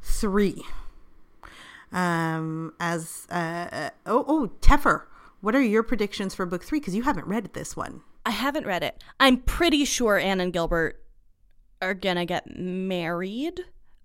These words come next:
Speaker 2: but with how slow their romance is burning, I would believe they just get engaged.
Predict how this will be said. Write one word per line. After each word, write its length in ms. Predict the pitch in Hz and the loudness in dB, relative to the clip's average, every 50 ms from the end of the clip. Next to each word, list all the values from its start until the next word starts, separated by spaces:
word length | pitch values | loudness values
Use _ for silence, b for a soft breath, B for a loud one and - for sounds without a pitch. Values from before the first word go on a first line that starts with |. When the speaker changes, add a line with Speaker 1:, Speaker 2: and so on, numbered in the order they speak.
| - | 0
Speaker 2:
but 280 | - 240 220 214 - - | 4 6 6 6 4 4
with 320 | 202 220 247 294 - - | 4 4 4 4 4 -2
how 260 | - - - 339 339 320 | -4 2 4 4 4 4
slow 540 | - - - - 262 233 226 226 226 233 | 4 2 2 2 2 2 4 4 4 4
their 200 | 220 233 233 233 | 4 2 0 0
romance 540 | 226 220 214 214 220 220 226 240 220 220 - | 0 -2 -2 -2 -2 -2 -4 -4 -6 -6 -6
is 140 | 247 233 220 | -6 -6 -6
burning, 400 | 208 240 233 247 240 247 247 240 | -6 -4 -4 -2 -2 -2 -2 -2
I 80 | 214 202 | 0 -2
would 160 | 202 190 196 | -2 -2 -2
believe 400 | 202 190 196 190 190 180 175 175 | -2 -2 -2 -4 -4 -6 -4 -4
they 120 | 190 185 | -6 -6
just 360 | 175 - 175 165 - - - | -4 -4 -6 -6 -6 -8 -6
get 160 | - 175 165 165 | -6 -6 -6 -4
engaged. 760 | 165 170 165 160 139 139 143 151 170 - - - - - | -6 -6 -6 -6 -8 -8 -8 -10 -12 -14 -16 -16 -18 -18